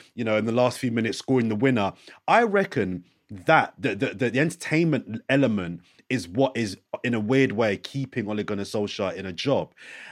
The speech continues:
And to bring it to Sunday's game, I, same, same theory from me. I wonder if they wanna win the game, of course, w-, of no doubt, but what they would want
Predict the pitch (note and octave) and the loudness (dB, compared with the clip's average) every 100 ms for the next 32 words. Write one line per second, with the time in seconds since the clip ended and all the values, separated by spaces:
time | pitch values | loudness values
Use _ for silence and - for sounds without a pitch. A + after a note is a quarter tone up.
0 | - C3 C3+ B2+ - C#3 A#2+ E3+ - C3+ | -2 2 2 2 -2 -4 0 0 0 -4
1 | - C3 A2+ G#2 F2 D#3 F3 G#2+ F2+ E2+ | 0 0 2 0 0 2 2 2 -2 -8
2 | _ - - - - _ _ C3+ - - | _ -20 -20 -20 -20 _ _ -4 -2 -10
3 | - E3+ E3+ - - E3 C#3 F3 A#3 D3+ | 2 4 4 0 2 4 4 4 4 4
4 | - A2 F#2+ F2+ E2+ - D3 F3+ D#3 D3 | 2 -2 -2 -4 -6 -2 2 2 2 2
5 | B2 A2+ A#2 G#2+ - _ - C3+ C#3 B2+ | 2 0 -4 -6 -12 _ 0 4 6 4
6 | A#2 G#2 C3+ G#2 G2 - - G#2+ C3+ - | 2 4 4 4 -2 -8 -4 -2 -2 -4
7 | - _ G2 G2+ - - G#2+ F2 G#2+ C3+ | -14 _ -16 -16 -16 -14 -10 -2 -2 4
8 | C3+ F#2 - _ - - - _ - C3 | 4 2 -4 _ -20 -20 -20 _ -4 -2
9 | G#2+ E3+ F#3+ D#3+ D3 C3 C#3 B2+ | 2 0 2 2 2 2 2 2